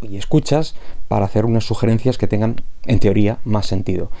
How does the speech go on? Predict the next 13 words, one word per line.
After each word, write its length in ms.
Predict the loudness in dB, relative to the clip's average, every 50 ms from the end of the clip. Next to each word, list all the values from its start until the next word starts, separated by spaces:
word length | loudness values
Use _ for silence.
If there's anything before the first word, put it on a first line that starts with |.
| -4 -4 -4 -6 -2 -2
Eh, 360 | 0 2 4 4 4 4 4
aunque, 200 | 4 2 2 2
bueno, 180 | 2 2 2 0
aquí 160 | 0 0 0
luego 260 | 2 2 2 2 2
mezclan 360 | 0 0 -2 0 0 0 0 0
las, 320 | -2 -2 -2 -4 -4 -4
que, 440 | -4 -4 -4 -4 -4 -4 -4 -6 -6 -6
las 140 | -6 -4 -4
campañas 420 | -2 -2 0 2 2 2 2 0
patrocinadas, 760 | 0 0 -2 -2 0 0 2 2 2 2 2 2 2 0 0 -2
que, 800 | -2 -2 -2 -2 -2 -2 -4 -4 -4 -4 -4 -6 -6 -6 -6 -4 -6 -6 -6 -6 -6 -6 -6 -6 -6 -6 -6 -6 -4
bueno, 220 | -4 -4 -4 -4